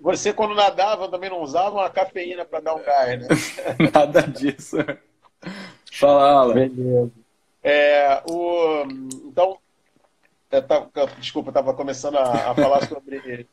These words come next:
Speaker 1: so-, sobre a nossa, no Café Consciência, né?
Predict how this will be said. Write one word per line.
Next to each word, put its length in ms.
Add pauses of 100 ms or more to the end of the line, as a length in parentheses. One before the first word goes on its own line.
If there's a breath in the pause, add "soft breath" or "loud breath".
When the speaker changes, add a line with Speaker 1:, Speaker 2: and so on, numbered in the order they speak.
(160)
Speaker 1:
so-, 400
sobre 540
a 220
nossa, 580
no 120
Café 300
Consciência, 760
né? 200